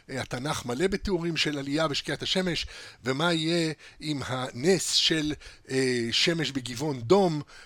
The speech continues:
אם השמש עומדת לעולם ו-, והארץ היא זו שנעה סביב, וגם אם הארץ הייתה עוצרת, האם לא היינו עפים כולנו, כמו בעצירה פתאומית של הרכבת? איך זה בדיוק אפשרי מבחינה, אה, פיזיקלית?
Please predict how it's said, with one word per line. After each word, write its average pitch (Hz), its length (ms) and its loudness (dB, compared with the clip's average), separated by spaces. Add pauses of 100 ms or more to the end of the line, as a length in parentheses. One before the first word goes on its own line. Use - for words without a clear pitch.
אם 147 240 0
השמש 139 800 2 (260)
עומדת 151 600 2 (100)
לעולם 143 680 4 (320)
ו-, 127 480 4 (160)
והארץ 127 640 4
היא 135 80 -2
זו 139 120 -2
שנעה 139 420 2
סביב, 160 600 0 (380)
וגם 139 360 4
אם 147 140 2
הארץ 170 300 0
הייתה 160 200 2
עוצרת, 196 600 2
האם 127 160 -4
לא 175 120 2
היינו 170 240 0
עפים 196 300 -4
כולנו, 202 500 2 (340)
כמו 175 260 4
בעצירה 156 720 0
פתאומית 165 460 -2
של 151 160 4
הרכבת? 208 680 2 (340)
איך 214 200 4
זה 196 80 -2
בדיוק 175 320 -4
אפשרי 156 380 0
מבחינה, 143 520 0 (100)
אה, 123 320 -2
פיזיקלית? 123 640 -2